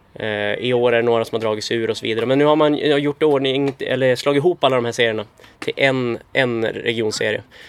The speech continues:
Eh, och man möter inte alla lag, utan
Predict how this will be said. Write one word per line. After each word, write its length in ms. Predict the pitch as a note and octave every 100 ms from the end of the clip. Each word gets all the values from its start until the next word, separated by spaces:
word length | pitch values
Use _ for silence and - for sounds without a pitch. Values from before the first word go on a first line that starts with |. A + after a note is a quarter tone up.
| - - - -
Eh, 280 | A#2 A2+ A2
och 300 | A#2+ - C3+
man 180 | B2+ B2+
möter 380 | D3 C#3+ -
inte 220 | B2 A2 C3
alla 240 | A2+ A#2+
lag, 380 | A#2 A#2 B2 - -
utan 360 | B2 A#2 A2